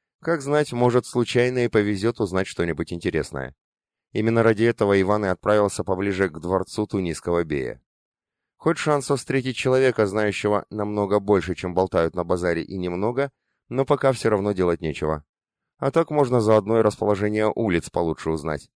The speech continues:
Пригодится. Разумеется, раскрывать свои возможности перед Мехмедом и Бахиром ни в коем случае было нельзя.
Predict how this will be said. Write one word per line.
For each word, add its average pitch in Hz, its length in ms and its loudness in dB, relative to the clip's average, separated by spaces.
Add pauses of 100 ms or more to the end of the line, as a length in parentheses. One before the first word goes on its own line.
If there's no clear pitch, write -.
(140)
Пригодится. 95 680 -4 (840)
Разумеется, 101 680 0
раскрывать 101 440 2
свои 95 220 0
возможности 95 680 -2
перед 87 260 -2
Мехмедом 87 540 -4
и - 20 -6
Бахиром 90 580 -2
ни 110 140 -4
в 104 80 -4
коем 117 400 0
случае 101 480 -4
было 87 240 0
нельзя. 76 420 -4